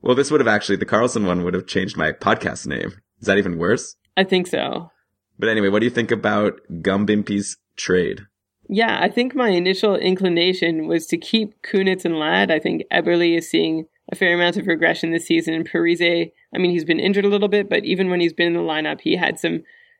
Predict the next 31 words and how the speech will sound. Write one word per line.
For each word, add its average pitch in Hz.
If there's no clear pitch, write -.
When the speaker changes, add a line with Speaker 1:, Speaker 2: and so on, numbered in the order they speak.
Speaker 2:
stretches 175
of 156
inconsistency. 175
Although 175
in 170
a 170
Roto 202
League, 170
it -
only 185
matters 170
what 170
you -
have 170
at 160
the -
end 180
of 160
the 165
year. -
That 180
said, 165
I 170
feel 277
it's 190
weird. 190
Like, 160
Kunitz 247
for 190
Parise, 170
like, 156